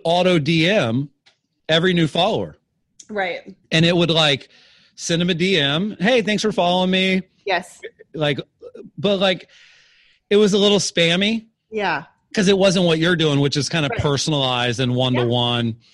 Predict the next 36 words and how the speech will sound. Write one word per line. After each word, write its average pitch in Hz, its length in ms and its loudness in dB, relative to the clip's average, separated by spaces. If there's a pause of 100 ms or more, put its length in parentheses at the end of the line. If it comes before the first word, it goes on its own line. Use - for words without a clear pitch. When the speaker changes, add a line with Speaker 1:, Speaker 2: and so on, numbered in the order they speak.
Speaker 2:
Yeah. 311 100 -6
Yeah, 330 80 -2
and 254 100 -2
I 247 80 -2
say 247 220 0
their 285 160 -2
name 262 500 -4
and 196 100 -8
Speaker 1:
Mm-hmm. 196 80 -4
Speaker 2:
everything, 220 760 -2
and 190 140 -6
I, 185 80 -4
I, 190 240 -6
it 190 120 -8
takes 190 360 -10
a 233 40 -4
lot 180 300 -6
of 180 80 -14
time, 165 380 -8
because 180 260 -10
if 185 140 -8
you 196 80 -8
do 226 100 -2
a 254 60 -4
pop 233 380 -4
and 180 100 -6
you 190 60 -4
get 190 120 -2
a 190 60 -8
hundred, 190 600 -6
two 190 160 -6
hundred, 190 380 -6
three 180 160 -8
hundred 220 240 -6
Speaker 1:
Yeah. 147 240 0
Speaker 2:
people, - 140 -18